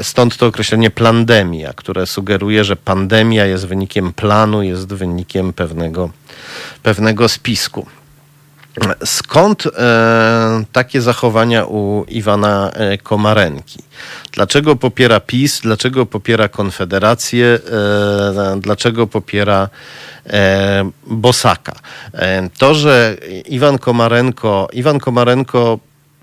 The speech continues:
mm, mm, jak już mówiłem, ma dość ciekawą historię. E, urodził się w, w Rosji, e, mm, i to na Irkucku, czyli dość daleko na, dość daleko na wschód.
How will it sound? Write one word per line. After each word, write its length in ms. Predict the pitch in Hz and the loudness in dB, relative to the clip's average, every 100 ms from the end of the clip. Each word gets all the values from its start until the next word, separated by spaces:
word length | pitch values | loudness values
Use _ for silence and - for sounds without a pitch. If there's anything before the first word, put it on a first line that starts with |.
| _ _ _ - | _ _ _ -14
mm, 520 | - 110 104 107 101 - | -6 -4 -2 -4 -6 -8
mm, 640 | 107 110 110 104 98 107 | -6 -4 -4 -4 -6 -4
jak 180 | 107 98 | -6 -6
już 160 | 123 123 | -8 -6
mówiłem, 340 | 107 123 120 | -2 0 2
ma 120 | 117 | 0
dość 240 | 113 117 - | -2 -4 -4
ciekawą 420 | - 123 110 101 | -2 0 0 -2
historię. 720 | - - - 98 90 90 117 - - - - - | -6 -10 -4 -2 -2 -2 -4 -6 -18 -18 -16 -4
E, 840 | 104 101 95 95 95 87 87 87 - - | 0 2 2 0 0 -2 -2 -4 -8 -6
urodził 600 | 131 120 131 117 117 107 | 0 4 4 2 -2 0
się 520 | - 110 104 101 95 | -2 -2 0 -2 -4
w, 140 | 85 98 98 95 92 87 82 76 73 64 60 50 65 | -8 -6 -2 0 0 -2 -4 -4 -6 -8 -8 -8 -6
w 100 | 104 | 0
Rosji, 760 | 113 110 - - 113 120 123 - | 2 2 0 -2 2 2 2 0
e, 420 | 104 98 98 101 | -4 -2 -2 -2
mm, 600 | 98 78 104 98 95 90 - | -4 -6 -6 -4 -4 -6 -6
i 120 | 104 | -8
to 420 | - 107 101 98 | 0 2 4 4
na 160 | 98 101 | 4 2
Irkucku, 720 | 104 101 - 120 - - 127 | 2 0 -4 -4 -4 -2 -2
czyli 260 | - 104 98 | 0 -4 -2
dość 200 | 101 98 | -2 0
daleko 440 | 101 98 92 101 | 2 0 0 -2
na, 260 | 95 90 87 - | 0 -2 -4 -8
dość 340 | 87 95 98 | -8 -4 -4
daleko 380 | 101 98 95 104 | 0 0 0 0
na 140 | 95 | -2
wschód. 520 | 90 - - 113 147 | -4 -6 -2 0 0